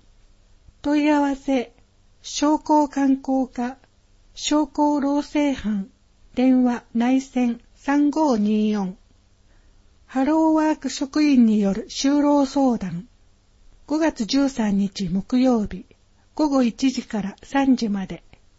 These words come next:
役場一階調整情報コーナ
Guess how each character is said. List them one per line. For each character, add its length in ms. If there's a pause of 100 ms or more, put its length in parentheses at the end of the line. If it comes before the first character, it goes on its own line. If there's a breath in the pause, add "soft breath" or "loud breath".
(240)
役 280
場 160
一 200
階 360 (160)
調 220
整 380
情 260
報 320
コ 300
ー 100
ナ 320